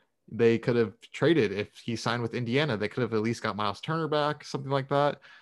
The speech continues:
But just not being able to lose,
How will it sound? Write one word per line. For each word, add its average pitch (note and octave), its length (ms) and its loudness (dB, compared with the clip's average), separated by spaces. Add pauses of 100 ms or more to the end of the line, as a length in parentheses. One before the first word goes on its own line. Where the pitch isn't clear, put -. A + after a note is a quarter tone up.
(200)
But A2+ 300 4 (580)
just D3+ 280 2
not G3 160 4
being G3 180 2
able D3+ 300 6
to B2+ 480 0 (640)
lose, B2+ 500 4